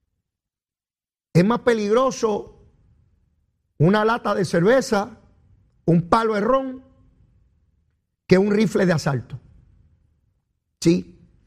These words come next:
Y ayer este individuo, después de, de matar a su abuela, llegó hasta esa escuela. Primero mata a la abuela y luego va allá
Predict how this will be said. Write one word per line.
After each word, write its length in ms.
Y 100
ayer 280
este 180
individuo, 640
después 340
de, 100
de 120
matar 340
a 60
su 200
abuela, 560
llegó 300
hasta 180
esa 140
escuela. 300
Primero 340
mata 240
a 20
la 80
abuela 400
y 100
luego 240
va 120
allá 340